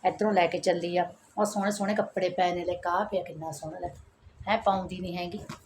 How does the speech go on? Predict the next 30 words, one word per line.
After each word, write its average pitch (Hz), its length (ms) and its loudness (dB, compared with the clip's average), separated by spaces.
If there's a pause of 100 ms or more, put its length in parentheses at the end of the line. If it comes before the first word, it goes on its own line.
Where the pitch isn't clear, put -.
(380)
ਲੈ। 175 100 -4 (640)
ਤੇ 180 360 0
ਇੰਨਾ 185 320 0
ਖਲਾਰਾ 190 360 6
ਪਾ 170 200 6
ਦਿੰਦੀ 156 280 0
ਆ 156 40 2
ਇਹ 165 180 2
ਆ 165 60 2
ਕੇ 165 160 0
ਇੱਧਰੋਂ। 170 280 -2
ਇੱਕ 175 140 -2
ਉਹ 226 240 2
ਪੇਟੀ 214 340 0
ਦੇ 208 100 4
ਵੀ 185 120 0
ਪਈ 190 240 0
ਆ, 185 40 4
ਹੈ 196 60 2
ਨਾ, 240 80 2
ਕਿੰਨਾ 190 260 0
ਸੋਹਣਾ 190 220 0
ਕਲਰ 180 300 4
ਪਿਆ। 165 240 2 (960)
ਕਿਤਾਬਾਂ 185 360 0
ਕਤੂਬਾਂ 196 380 2
ਕਿੱਦਾਂ 170 260 0
ਰੱਖੀਆਂ 170 340 0
ਹੋਈਆਂ 170 280 4
ਨੇ। 180 180 0